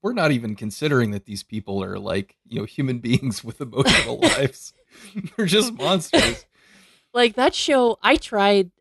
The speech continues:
Speaker 2: I tried with that show 'cause I
Speaker 1: Mm-hmm.
Speaker 2: love making
Speaker 1: Yeah, I
Speaker 2: fun
Speaker 1: watched
Speaker 2: of a
Speaker 1: the first couple
Speaker 2: procedural cop
Speaker 1: seasons.
Speaker 2: drama. I lo-, I just love it. It's,
Speaker 1: I
Speaker 2: that's
Speaker 1: honestly
Speaker 2: my, that's my
Speaker 1: think,
Speaker 2: thing.
Speaker 1: I think the last episode I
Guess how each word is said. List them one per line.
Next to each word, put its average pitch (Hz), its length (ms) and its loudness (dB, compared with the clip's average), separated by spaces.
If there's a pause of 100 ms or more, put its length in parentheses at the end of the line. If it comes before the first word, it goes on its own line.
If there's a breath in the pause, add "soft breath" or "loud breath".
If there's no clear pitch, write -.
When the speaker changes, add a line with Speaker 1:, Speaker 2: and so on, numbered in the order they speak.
Speaker 2:
I 185 80 0
tried 190 460 2
with 196 180 -4
that 190 180 4
show 185 420 0
'cause 170 380 -2
I 123 60 -4
Speaker 1:
Mm-hmm. 226 160 2
Speaker 2:
love 214 200 4
making 202 260 4
Speaker 1:
Yeah, - 0 -
I - 20 4
Speaker 2:
fun 185 100 4
Speaker 1:
watched 170 200 4
Speaker 2:
of 165 100 0
a - 20 0
Speaker 1:
the 202 120 2
first 170 180 -2
couple 170 200 0
Speaker 2:
procedural 160 320 0
cop 147 140 0
Speaker 1:
seasons. 101 140 -6
Speaker 2:
drama. 143 400 -6
I 165 80 -2
lo-, 170 240 2
I 165 80 -2
just 180 240 -4
love 151 180 -4
it. 147 240 -6
It's, - 420 -6 (1040)
Speaker 1:
I 123 120 -2
Speaker 2:
that's 127 160 -6
Speaker 1:
honestly 135 320 2
Speaker 2:
my, 107 60 -2
that's - 140 -8
my 131 180 0
Speaker 1:
think, - 40 -20
Speaker 2:
thing. 156 320 -8 (460)
Speaker 1:
I 113 80 -14
think 147 300 -10
the 104 100 -8
last 104 540 -6 (280)
episode 107 500 -4
I 98 180 -8